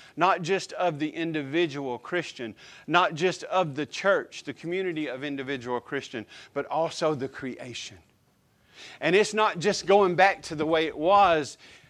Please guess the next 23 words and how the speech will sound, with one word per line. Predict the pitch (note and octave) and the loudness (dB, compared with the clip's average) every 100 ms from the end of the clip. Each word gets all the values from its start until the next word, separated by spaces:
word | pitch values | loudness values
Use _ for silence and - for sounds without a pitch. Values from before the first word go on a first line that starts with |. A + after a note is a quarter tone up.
| _ | _
in | - G3+ F#3 | -6 -2 0
the | D#3 | 2
garden. | D3 F#3+ F#3+ C#3+ C3 - - | 4 6 4 2 -6 -10 -10
It's | E3 E3+ | -8 -6
going | - F#3+ F#3 E3 | 2 4 4 4
back | F3+ F3+ E3 | 4 4 0
to | E3+ | -6
that | B2+ E3 G3+ G3 | -2 2 2 2
and | E3+ D#3+ D3+ | -2 -2 0
more | E3+ F#3+ F#3 D#3 | 6 8 8 8
because | C#3 - D#3+ E3 | 4 2 2 2
it | - | 0
will | D#3 | 0
be | C#3+ D#3 | -2 -2
unchangeable. | D3 C3 - F3+ F#3 F#3 C3+ G#2 G2 _ _ _ _ _ _ _ _ _ _ - | -2 -4 -6 -6 -4 -4 -6 -12 -18 _ _ _ _ _ _ _ _ _ _ -4
There'll | C3 | -2
be | D3 D#3+ | 0 0
no | D#3 E3 F3 E3 - _ _ - | 2 2 2 0 -4 _ _ -2
possibility | E3 D#3+ D#3+ F3 F3+ E3+ D3+ | -2 -2 -2 0 2 0 0
of | C#3 | -2
it | D3+ C#3 | -6 -4
being | D#3+ E3+ D#3 | 0 2 0
corrupted | - C#3 D#3+ F3+ - D#3+ A#2 | -4 -2 0 0 -4 -10 -10